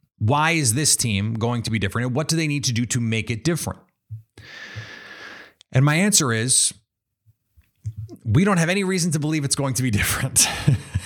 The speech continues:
<laughs> But they don't, I don't think they need to add anything.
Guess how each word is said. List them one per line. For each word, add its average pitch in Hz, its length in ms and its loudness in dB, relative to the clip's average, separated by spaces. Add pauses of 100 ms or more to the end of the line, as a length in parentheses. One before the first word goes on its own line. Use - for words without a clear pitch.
(480)
<laughs> - 1300 -4 (340)
But 120 400 2 (1600)
they 170 140 4
don't, 202 160 0
I 151 100 2
don't 185 140 -2
think 175 160 0
they 170 80 2
need 165 160 0
to - 180 -2
add 117 540 2 (440)
anything. 170 460 0